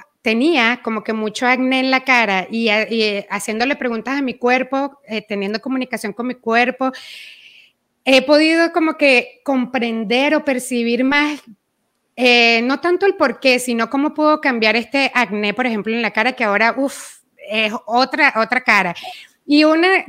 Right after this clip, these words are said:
tengo una experiencia que me acuerdo que, mm, tú divides el programa como en, en,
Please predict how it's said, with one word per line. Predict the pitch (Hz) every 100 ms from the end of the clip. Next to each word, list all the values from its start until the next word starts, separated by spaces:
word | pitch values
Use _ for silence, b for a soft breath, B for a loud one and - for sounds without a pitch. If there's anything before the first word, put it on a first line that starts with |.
| -
tengo | 277 320
una | 339
experiencia | 349 - 320 330 294 285 302 302
que | 269
me | 247
acuerdo | 226 220 233
que, | 254 285
mm, | 262 233 - 214
tú | 240
divides | 247 262 285 302
el | 302
programa | 285 277 285 269
como | 269 233
en, | 208 202 185
en, | 190 202 196 185 170